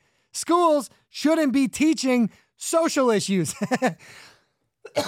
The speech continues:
Excuse me. It is not up to the government to be teaching these kinds of things. These are, uh, um, moral issues. These things,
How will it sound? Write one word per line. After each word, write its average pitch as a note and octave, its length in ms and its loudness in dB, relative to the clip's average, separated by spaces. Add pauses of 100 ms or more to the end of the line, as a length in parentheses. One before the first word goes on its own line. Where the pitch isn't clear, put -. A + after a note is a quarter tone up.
(1000)
Excuse C4+ 380 0
me. F#3+ 160 -2
It B3 120 0
is G3+ 160 -2
not A#3+ 460 2
up B3+ 240 0
to A3+ 120 -4
the G3+ 120 0
government F3+ 640 0 (240)
to G#3+ 100 -4
be A3 180 2
teaching A3+ 520 0
these G3+ 180 2
kinds F#3+ 300 0
of F3 100 -4
things. A3+ 360 0 (300)
These C4+ 480 2
are, G3 340 0 (260)
uh, F3 340 0
um, F3 440 0
moral G#3 680 4
issues. F3+ 500 -2
These D4+ 320 0
things, G#3+ 360 0